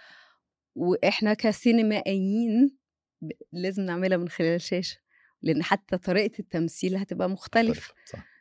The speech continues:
Speaker 1: ف-، ف-، للأسف هُم، أنا بحس إن بيدوا فرص للناس ال-،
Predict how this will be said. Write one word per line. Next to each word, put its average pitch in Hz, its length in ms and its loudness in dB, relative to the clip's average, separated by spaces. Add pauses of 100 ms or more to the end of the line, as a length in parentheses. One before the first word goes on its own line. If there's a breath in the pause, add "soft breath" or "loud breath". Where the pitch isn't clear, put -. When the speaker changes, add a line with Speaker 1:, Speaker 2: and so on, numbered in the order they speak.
Speaker 1:
ف-، - 720 0
ف-، 165 240 4 (1040)
للأسف 202 760 2
هُم، 196 180 0
أنا 185 360 0
بحس 233 380 -2
إن 208 160 -2
بيدوا 208 420 0
فرص - 840 0 (560)
للناس 175 760 -2
ال-، 175 360 -2